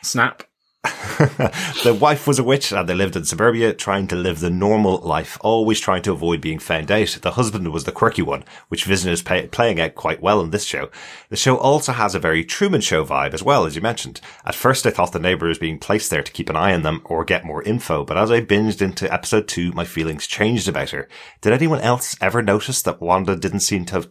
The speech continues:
Speaker 2: have total control of her magic? She could clean the house, magically make breakfast for dinner, but roasting a chicken was just too much, and then reversing it was also not quite right. Also, I noticed the time shifting. With their clothing, it was definitely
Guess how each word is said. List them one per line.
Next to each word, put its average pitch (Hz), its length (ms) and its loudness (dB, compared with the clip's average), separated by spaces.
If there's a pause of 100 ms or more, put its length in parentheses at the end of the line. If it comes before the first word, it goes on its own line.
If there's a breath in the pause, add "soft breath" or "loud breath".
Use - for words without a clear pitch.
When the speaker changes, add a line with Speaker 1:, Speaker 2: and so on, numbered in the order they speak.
(140)
Speaker 2:
have - 200 -6
total 98 360 0
control 87 380 -2
of 85 80 -6
her 82 80 -2
magic? 101 440 -2 (280 loud breath)
She - 180 0
could - 160 -8
clean 147 240 2
the 117 60 2
house, 113 400 0
magically 92 540 0
make 85 300 -2
breakfast 107 420 -2
for 95 100 0
dinner, 90 320 0 (240 loud breath)
but 92 140 -8
roasting 120 300 2
a 104 40 -8
chicken 139 380 -2
was 80 140 -4
just - 260 -6
too 90 140 0
much, - 240 0 (140)
and 80 100 -6
then 80 120 -2
reversing 80 460 0
it - 220 -4
was 127 160 -2
also 156 300 2
not 87 180 -2
quite - 200 -2
right. 73 320 -6 (180)
Also, 123 560 4
I 107 60 2
noticed 107 300 2
the 95 60 -6
time 120 280 -2
shifting. - 440 -4
With 92 160 -6
their 87 120 -2
clothing, 110 400 4
it 80 100 -4
was 82 140 -4
definitely 107 360 0